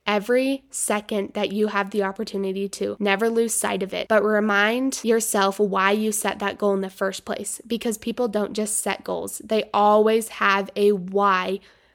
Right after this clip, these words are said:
behind it, or you wouldn't set it. If you are setting a goal,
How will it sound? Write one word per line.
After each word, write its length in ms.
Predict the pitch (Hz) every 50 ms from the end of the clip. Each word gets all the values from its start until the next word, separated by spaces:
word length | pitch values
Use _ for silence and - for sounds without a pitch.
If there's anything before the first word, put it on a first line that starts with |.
| _ _ _
behind 520 | - 214 202 196 - 196 190 190 202 190 202
it, 180 | - - - - _ _ _ _ _ _
or 140 | - 208 208
you 220 | 202 196 202 202
wouldn't 240 | 190 196 190 - -
set 260 | - - 196 196 -
it. 180 | - - - _ -
If 220 | 220 220 214 -
you 560 | 196 190 196 202 208 220 233 254 277 294 294 - _ _ -
are 80 | - 220
setting 420 | 214 - - 208 196 208 220 220
a 80 | 220 208
goal, 380 | 196 - 185 202 190 208 214